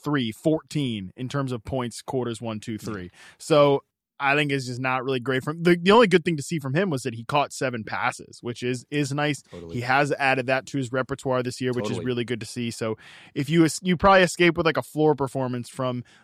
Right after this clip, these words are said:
Speaker 1: Leonard Fournette here, which I think you can't totally hate, um, overall. Let's move on to, uh, a, a, a great A F C East matchup between the Bills and the Dolphins. Now, the only thing to say coming out of this game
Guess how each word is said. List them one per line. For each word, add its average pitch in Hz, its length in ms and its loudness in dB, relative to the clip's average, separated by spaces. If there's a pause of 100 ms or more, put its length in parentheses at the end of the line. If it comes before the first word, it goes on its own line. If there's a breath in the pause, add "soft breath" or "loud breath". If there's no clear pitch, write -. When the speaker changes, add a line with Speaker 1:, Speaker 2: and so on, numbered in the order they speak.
Speaker 1:
Leonard 123 260 -4
Fournette 120 300 -2
here, 120 180 -2
which 113 160 -6
I 117 60 -4
think 117 200 -8
you 113 80 -8
can't 113 320 -8
totally 113 500 -6
hate, 104 420 -6 (400 soft breath)
um, 101 360 -2 (140)
overall. 98 800 -2
Let's 156 400 0
move 151 320 0
on 139 300 2
to, 131 640 -2
uh, 123 300 2 (100)
a, 131 120 -6 (220)
a, 107 300 -10
a - 80 -10
great 123 420 -10
A 95 160 -4
F 82 80 -12
C - 160 -12
East 113 420 -8
matchup 92 500 -8 (360 soft breath)
between 120 360 -4
the 113 100 -2
Bills 113 680 -2
and 107 200 -10
the 92 40 -10
Dolphins. 98 720 -6 (260 soft breath)
Now, 123 460 0 (480)
the 143 120 2
only 226 180 8
thing 175 180 2
to 147 80 2
say 127 260 0
coming 117 280 -6
out 110 120 -2
of 110 80 -4
this 110 160 -6
game 104 440 -6